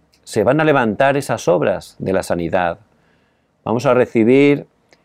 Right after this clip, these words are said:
esa sanidad espiritual, pero también sanidad del pensamiento, de las heridas del corazón,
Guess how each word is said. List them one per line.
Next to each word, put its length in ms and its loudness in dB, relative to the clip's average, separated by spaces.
esa 160 -6
sanidad 420 0
espiritual, 680 2
pero 200 0
también 560 0
sanidad 800 0
del 160 -2
pensamiento, 920 -2
de 100 0
las 180 0
heridas 420 2
del 140 0
corazón, 680 -2